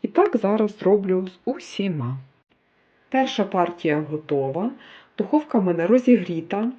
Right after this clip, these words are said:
до ста восьмидесяти градусів, і я відправляю їх пектися.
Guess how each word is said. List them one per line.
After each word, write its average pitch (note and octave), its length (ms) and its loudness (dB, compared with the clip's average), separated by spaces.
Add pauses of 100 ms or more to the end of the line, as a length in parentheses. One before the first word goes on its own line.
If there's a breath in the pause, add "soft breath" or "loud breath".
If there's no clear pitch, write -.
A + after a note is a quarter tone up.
(120)
до F3+ 180 -2
ста G#3+ 280 -4
восьмидесяти F3 720 -4
градусів, C#3+ 680 -6 (500 loud breath)
і F#4 60 4
я F4+ 220 6
відправляю F#3+ 920 -2 (360 soft breath)
їх G3+ 220 -6
пектися. D3 720 -6